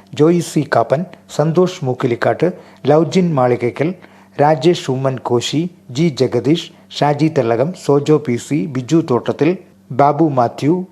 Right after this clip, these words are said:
കെ ജെ സനൽ, ബൈജു എം ജി, സുരേഷ് തിരുവഞ്ചൂർ, ശശിധരൻ ചെറുവാണ്ടൂർ എന്നിവർ പ്രസംഗിച്ചു. യൂത്ത് ഫ്രണ്ട് ബി കോട്ടയം ജില്ലാ പ്രസിഡന്റ് സ്ഥാനം രാജിവെച്ച് കേരള കോൺഗ്രസ് ഡെമോക്രാറ്റിക് പാർട്ടി അംഗത്വം സ്വീകരിച്ച വിപിൻ രാജു ശൂരനാടനെ ചെയർമാൻ ഷാൾ അണിയിച്ച് സ്വീകരിച്ചു.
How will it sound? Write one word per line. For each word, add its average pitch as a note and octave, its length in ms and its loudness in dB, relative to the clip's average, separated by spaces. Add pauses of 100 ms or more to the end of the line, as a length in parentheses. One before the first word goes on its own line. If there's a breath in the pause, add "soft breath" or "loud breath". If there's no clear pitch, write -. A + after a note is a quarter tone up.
(140)
കെ D3 80 4
ജെ D3 160 2
സനൽ, C3+ 480 -2 (180)
ബൈജു C#3+ 420 2
എം B2 220 0
ജി, D#3 280 -2
സുരേഷ് D#3 360 2
തിരുവഞ്ചൂർ, B2 500 -2
ശശിധരൻ E3 580 0 (140)
ചെറുവാണ്ടൂർ C3+ 560 2
എന്നിവർ A#2+ 280 0
പ്രസംഗിച്ചു. G#2 580 -6 (320)
യൂത്ത് D3+ 160 0
ഫ്രണ്ട് C#3+ 260 0
ബി C#3+ 160 0
കോട്ടയം D3 380 0
ജില്ലാ C3+ 200 4
പ്രസിഡന്റ് C3 420 -2
സ്ഥാനം B2+ 280 -2
രാജിവെച്ച് B2+ 480 0
കേരള F3 500 0
കോൺഗ്രസ് D3+ 440 0
ഡെമോക്രാറ്റിക് D#3 500 0
പാർട്ടി C#3+ 240 0
അംഗത്വം C3 360 0
സ്വീകരിച്ച B2 480 -2
വിപിൻ B2+ 400 -2
രാജു C3+ 220 2
ശൂരനാടനെ A#2 680 -2 (580 soft breath)
ചെയർമാൻ A2+ 380 -2
ഷാൾ B2+ 340 -2
അണിയിച്ച് A2+ 400 -4
സ്വീകരിച്ചു. G2+ 760 -4